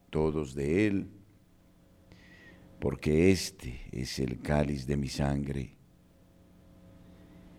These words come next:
sangre de la alianza nueva y eterna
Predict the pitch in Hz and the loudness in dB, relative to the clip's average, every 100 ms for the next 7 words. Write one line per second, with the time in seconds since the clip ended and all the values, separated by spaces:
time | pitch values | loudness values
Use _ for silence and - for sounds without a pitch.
0 | - - - - - - - - 104 120 | -20 -20 -20 -20 -20 -8 -2 4 8 8
1 | 123 110 95 82 76 - - - 64 73 | 6 6 6 6 4 0 -16 -14 -2 0
2 | 73 73 69 69 85 95 107 107 101 - | 4 4 4 4 6 6 6 2 -2 -2
3 | 92 80 78 80 87 98 95 104 98 80 | 0 2 2 2 4 2 2 -2 -2 -6
4 | 80 80 - 104 110 98 80 - - - | -4 -4 2 6 6 2 -6 -12 -18 -20